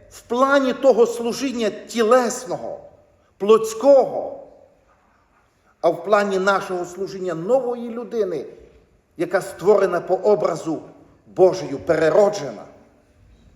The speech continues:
Тому я кожного із нас закликаю, серйозно подумаємо над цим питанням.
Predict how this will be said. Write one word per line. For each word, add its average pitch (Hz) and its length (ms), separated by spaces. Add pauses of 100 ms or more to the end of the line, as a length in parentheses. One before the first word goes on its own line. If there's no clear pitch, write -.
(140)
Тому 165 200
я 151 120
кожного 202 440
із 185 220
нас 170 240
закликаю, 147 640 (2250)
серйозно 185 580
подумаємо 160 540
над 127 180
цим 147 160
питанням. 120 560